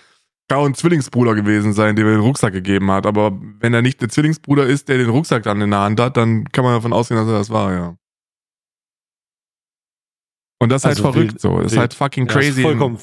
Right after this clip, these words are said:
Speaker 2: vollkommen verrückt, ja.
Speaker 1: Das ist halt fucking crazy, dass du dir einfach in einem verfickten drei D Drucker so eine Waffe, so eine, so eine neun Millimeter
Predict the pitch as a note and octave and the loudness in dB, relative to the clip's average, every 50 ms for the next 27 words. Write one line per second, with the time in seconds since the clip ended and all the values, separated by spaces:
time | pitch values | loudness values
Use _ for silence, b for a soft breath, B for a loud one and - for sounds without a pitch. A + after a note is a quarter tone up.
0 | - _ _ _ _ - - - D3 C3 - A2+ G2 - F#2 F#2 F#2 _ _ _ | -16 _ _ _ _ -14 -4 -2 -2 -2 -2 -6 -14 -14 -20 -20 -20 _ _ _
1 | A2 G#2 G#2+ _ _ _ _ _ _ _ _ _ _ _ _ _ _ _ _ _ | -20 -20 _ _ _ _ _ _ _ _ _ _ _ _ _ _ _ _ _ _
2 | - B2+ B2 - - C#3 B2+ - C3 B2 B2+ C#3+ C#3 C#3+ C#3 B2 A2+ A2+ A2 - | -4 -4 -2 0 -2 -4 -2 0 -2 0 2 2 2 2 2 2 0 0 0 -2
3 | A#2+ A#2 A#2 A#2+ B2 A#2+ B2 A#2+ A#2+ A#2 A#2 A2+ G#2 - B2+ - - C#3 - - | -2 0 2 2 2 0 0 0 2 2 2 0 0 -2 -4 -2 -2 -4 -4 -2
4 | - B2+ A#2 A2+ A#2 A#2 A#2 C3 C3+ A#2 A#2 A2 A2 - B2 A2 A2 A2 A2+ G#2+ | -4 -4 0 0 0 2 2 0 0 2 0 -2 0 0 0 0 2 0 0 0
5 | G#2 A2+ A#2 - - A#2 G#2+ G#2 - - A2+ A#2 A2+ A2 A2 G#2 - B2+ A#2 A2 | 0 -2 -2 0 0 0 2 0 0 0 0 0 2 2 0 0 -2 -2 -2 0
6 | A2 A2 A2 A2+ A#2 A#2 A#2+ A#2+ A#2 A2+ A2+ A2+ A#2 B2 B2+ A#2+ A2 A2+ A2+ | 0 2 2 2 2 2 2 2 2 2 2 2 2 2 2 2 2 0 -2